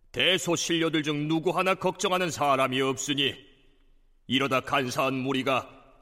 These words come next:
행궁 인근에까지 와서 날뛰지 않을까 심히 우려하는 바이다. 우선 행궁의 울타리가 부실하니 남쪽의 울타리를 길가 쪽으로 더 넓혀서 설치하라.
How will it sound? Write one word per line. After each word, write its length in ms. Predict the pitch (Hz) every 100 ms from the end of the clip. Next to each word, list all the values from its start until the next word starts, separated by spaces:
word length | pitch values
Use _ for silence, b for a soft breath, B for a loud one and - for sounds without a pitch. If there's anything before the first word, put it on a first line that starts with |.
| -
행궁 480 | 156 147 147 156
인근에까지 640 | 156 151 156 156 - 151 151
와서 260 | 151 156
날뛰지 560 | 147 160 156 170 135 156
않을까 520 | 151 151 - 147 - - - - _ -
심히 580 | - - 120 127 127 120
우려하는 600 | 135 147 156 156 160 160
바이다. 360 | 165 160 - - - - _ _ _ - _ _ _ - _ _ _ _ _ _ _ _ -
우선 300 | 185 190 151
행궁의 500 | - 190 190 196 170
울타리가 540 | 175 190 - 185 185
부실하니 600 | 170 180 - 165 151 135 - - - _ _ _ _ _
남쪽의 540 | 123 156 151 170 160
울타리를 800 | 160 160 160 156 156 131 - - -
길가 380 | 160 160 170
쪽으로 320 | 156 175 156 147
더 260 | - 165 156
넓혀서 480 | 160 170 - 180 185
설치하라. 600 | 196 175 - 185 175